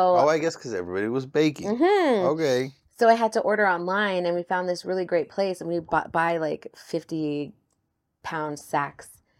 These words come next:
Speaker 1: Of
Speaker 2: of
Speaker 1: flour.
Speaker 2: flour,
Speaker 1: You
Speaker 2: of
Speaker 1: guys
Speaker 2: good
Speaker 1: were
Speaker 2: flour.
Speaker 1: baking up the storm.
Speaker 2: Yeah.
Speaker 1: Oh, while you were at your restaurant.
Speaker 2: We prep, too.
Speaker 1: Oh,
Speaker 2: So
Speaker 1: okay.
Speaker 2: we didn't have the restaurant during covid, but we prep. So
Speaker 1: Like meal prep or, like, preppers?
Speaker 2: We're preppers.
Speaker 1: Okay.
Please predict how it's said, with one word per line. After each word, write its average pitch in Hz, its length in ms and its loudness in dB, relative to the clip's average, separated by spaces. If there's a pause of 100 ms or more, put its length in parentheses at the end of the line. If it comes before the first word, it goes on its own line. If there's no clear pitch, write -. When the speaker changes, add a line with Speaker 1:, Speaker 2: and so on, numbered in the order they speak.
(160)
Speaker 1:
Of 110 120 -6
Speaker 2:
of 160 100 2
Speaker 1:
flour. 120 280 0
Speaker 2:
flour, 160 400 2
Speaker 1:
You 113 60 -4
Speaker 2:
of 117 80 -8
Speaker 1:
guys 151 80 -2
Speaker 2:
good - 120 2
Speaker 1:
were 104 60 -2
Speaker 2:
flour. 80 220 -2
Speaker 1:
baking 110 340 -2
up 110 140 -8
the 82 160 -10
storm. 120 400 -6
Speaker 2:
Yeah. 170 160 2
Speaker 1:
Oh, 139 100 4
while 127 160 -2
you 127 120 -6
were 117 200 -4
at 98 60 -6
your 95 100 -6
restaurant. 90 300 -8
Speaker 2:
We 247 120 2
prep, 269 440 0
too. - 440 -2 (180)
Speaker 1:
Oh, 127 100 0
Speaker 2:
So - 160 6
Speaker 1:
okay. 110 260 0 (100)
Speaker 2:
we 233 100 2
didn't 294 160 2
have 262 100 -2
the 220 80 -2
restaurant 196 320 -2
during 165 180 -2
covid, 151 440 -4 (720)
but 180 200 2
we 180 100 0
prep. - 380 0 (400)
So 170 720 4 (100)
Speaker 1:
Like 110 340 -2
meal 123 280 2
prep 170 320 0
or, 113 280 4
like, 101 300 2
preppers? - 560 -4 (200)
Speaker 2:
We're 202 100 -4
preppers. - 640 -10 (120)
Speaker 1:
Okay. 117 600 0